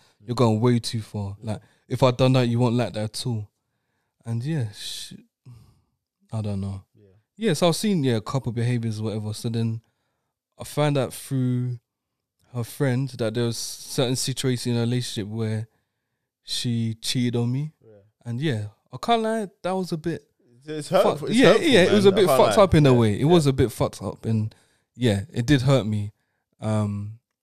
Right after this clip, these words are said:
Speaker 1: so that added to obviously being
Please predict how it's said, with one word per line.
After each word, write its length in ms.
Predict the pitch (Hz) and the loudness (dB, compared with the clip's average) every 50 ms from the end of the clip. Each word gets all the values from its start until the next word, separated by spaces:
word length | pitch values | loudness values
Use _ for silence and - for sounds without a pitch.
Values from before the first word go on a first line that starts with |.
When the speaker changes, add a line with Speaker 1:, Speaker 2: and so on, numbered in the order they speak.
| _ _ _ | _ _ _
Speaker 1:
so 420 | - - 131 117 113 110 110 - - _ _ _ _ _ _ _ _ _ _ _ _ _ | -4 0 0 2 2 0 -2 -6 -10 _ _ _ _ _ _ _ _ _ _ _ _ _
that 200 | - 151 139 - | 0 0 2 2
added 460 | - 135 135 123 113 120 117 107 - - - - - _ _ _ _ _ _ _ | 2 2 0 2 2 0 -2 -2 -4 -8 -16 -18 -18 _ _ _ _ _ _ _
to 160 | - - 120 107 | -8 -4 -4 -2
obviously 480 | 113 117 113 - - 117 110 107 107 | -2 -4 -4 -4 -4 -2 -2 -2 -2
being 540 | 104 110 117 113 113 113 107 107 107 107 110 | -4 -4 -2 0 0 0 -2 -2 -6 -8 -12